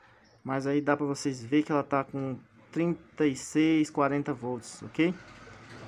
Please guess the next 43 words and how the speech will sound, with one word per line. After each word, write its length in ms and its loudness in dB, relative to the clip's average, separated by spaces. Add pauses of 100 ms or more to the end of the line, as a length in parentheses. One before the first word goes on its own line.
(120)
Esse 240 4
é 40 6
o 20 4
valor 240 4
da 160 6
barra, 380 8
ela 80 -6
não 80 -4
pode 220 0
tá 100 6
oscilando 340 2
assim, 240 -6
pode 220 -4
ser 120 -2
que 60 -12
tenha 180 0
defeito 420 0
por 100 -12
causa 180 2
do 140 -2
led 300 0
aqui, 180 -10
ó, 60 -6 (140)
tá 240 -6 (160)
com 80 -10
defeito, 380 -8
tá 100 -12
bom? 240 -6 (460)
Assim 280 -6
vocês 220 -10
vão 120 -6
descobrir, 480 -10
ó, 60 -4
um 100 -4
led 240 -4
aqui 100 -10
apagado. 460 -8 (520)
Por 100 -2
isso 120 0
que 80 -4
ela 120 2
tá 120 4
assim. 260 -2